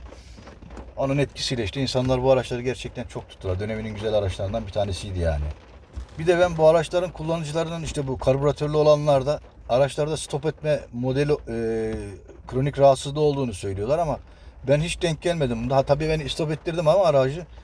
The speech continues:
kendim stop ettirdiğimden dolayı oldu yani kendi hatamdan dolayı ama onun haricinde rolant-, rolantide falan çalışırken araçta şu ana kadar stop etme falan denk gelmedim. Hatta gazda da rahatlıkla çalışıyor. Benzinde de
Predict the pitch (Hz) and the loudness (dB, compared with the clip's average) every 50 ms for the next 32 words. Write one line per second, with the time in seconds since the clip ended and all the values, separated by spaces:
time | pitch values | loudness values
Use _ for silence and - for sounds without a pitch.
0 | - - - - 143 143 151 165 156 131 - - 151 143 139 - - 139 131 131 | -20 -12 -4 -2 -2 -2 0 -2 -4 -2 -2 -2 -2 -2 -4 -6 -6 -6 -4 -4
1 | 147 156 143 147 160 147 139 135 139 139 135 117 117 113 107 107 110 107 101 101 | -2 2 2 2 2 2 2 2 4 4 4 4 2 0 0 -2 -2 -2 -2 -2
2 | 95 - 120 120 127 123 117 - 131 123 123 127 127 120 110 98 110 147 180 165 | -2 -4 -2 2 2 2 2 2 0 -2 -2 -2 -2 -4 -4 -4 -2 0 0 2
3 | 151 123 113 - - - - - - 147 151 147 151 147 139 123 139 143 143 143 | 0 0 -2 -6 -10 -20 -16 -4 -2 0 4 8 8 8 8 6 2 -2 2 2
4 | 143 139 135 127 - - 131 143 143 139 139 131 127 131 135 127 127 127 135 135 | 2 2 2 -2 -8 -6 0 4 4 4 4 4 0 -4 -6 -4 0 0 0 0
5 | 131 - 135 135 135 - - - - - - - - - - - - - - - | 0 -2 -4 -4 -4 -6 -8 -10 -10 -10 -10 -10 -14 -20 -20 -20 -20 -20 -20 -14
6 | - - 127 135 139 - - 143 127 - 147 143 139 143 123 - 131 135 139 - | -4 2 4 4 4 4 2 -4 -4 -2 0 0 2 0 -2 -2 -2 -2 -2 -2
7 | 127 - - - 139 135 - - 131 123 - 127 127 131 127 - - - - - | -4 -8 -6 -4 -4 -4 -4 -6 -8 -4 -2 0 0 0 0 -2 -6 -16 -20 -20
8 | - - - - - 113 120 123 127 - 147 139 127 110 107 120 101 110 117 - | -20 -20 -20 -20 -10 -6 -4 -4 -4 -2 -2 -2 -2 -2 -2 -2 -2 -2 -2 0
9 | - 127 123 117 123 120 120 127 123 123 120 117 117 101 - - - 98 87 - | 0 0 0 2 2 0 2 2 2 2 4 4 4 4 2 -4 -10 -10 -8 -6
10 | 92 87 85 - 95 92 113 117 117 110 113 117 113 117 107 113 107 | -8 -8 -8 -8 -10 -8 -6 -8 -8 -8 -10 -10 -10 -8 -6 -8 -8